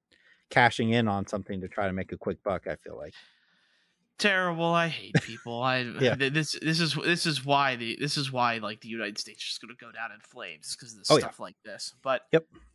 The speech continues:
Speaker 2: uh, we'll, we'll, we will move on to
Speaker 1: <laughs> Yeah.
Speaker 2: uh, game, games we played this week,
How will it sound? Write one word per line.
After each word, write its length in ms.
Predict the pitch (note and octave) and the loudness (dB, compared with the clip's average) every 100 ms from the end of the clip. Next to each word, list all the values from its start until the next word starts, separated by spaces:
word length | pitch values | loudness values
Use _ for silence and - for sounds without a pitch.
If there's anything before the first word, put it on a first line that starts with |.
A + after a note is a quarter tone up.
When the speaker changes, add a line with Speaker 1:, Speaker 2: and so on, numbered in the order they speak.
| _ | _
Speaker 2:
uh, 280 | B2+ C#3 C3+ C3+ | 0 2 0 0
we'll, 200 | D#3+ D3+ | 0 0
we'll, 300 | D3 E3 F#3+ - | 0 2 2 2
we 180 | F3+ | 0
will 200 | G3 G3+ | 4 4
move 280 | F#3+ G3 F#3 | 4 0 0
on 380 | C3+ A#2+ A2 B2 _ - - | 2 2 0 -6 _ -2 0
to 460 | - C3+ B2+ B2+ A#2+ | 0 0 0 0 2
Speaker 1:
<laughs> 60 | |
Yeah. 200 | G#2+ G#2+ | 6 6
Speaker 2:
uh, 120 | C3 C3+ | 6 2
game, 240 | - E3 D#3 - | 0 0 -2 0
games 320 | E3+ F3+ E3+ | 0 0 -2
we 100 | D#3 | -6
played 380 | - D3+ D3 B2+ | -2 0 0 -2
this 240 | G2+ - | -12 -12
week, 320 | A2+ F#2 _ | -14 -20 _